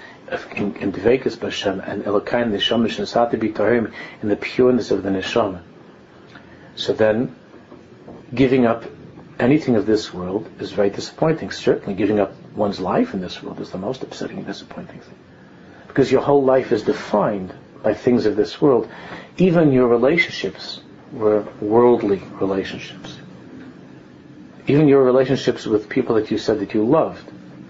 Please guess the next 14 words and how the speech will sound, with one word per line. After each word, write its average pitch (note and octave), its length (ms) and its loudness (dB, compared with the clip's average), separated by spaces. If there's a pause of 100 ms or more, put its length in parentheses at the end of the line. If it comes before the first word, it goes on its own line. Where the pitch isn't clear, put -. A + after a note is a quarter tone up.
(340)
revolved A#2 560 4
around G2+ 420 2 (340)
your G#2+ 160 4
own G#2+ 140 2
personal - 460 -2
feelings F#2+ 420 -4
of F2 80 -8
Olam F#2+ 240 -4
Hazeh F2+ 380 -4 (160)
and - 160 -14
pleasure G#2+ 400 -2 (540)
and, G2+ 320 -4
and, F#2 300 -6 (420)
and F2+ 300 -12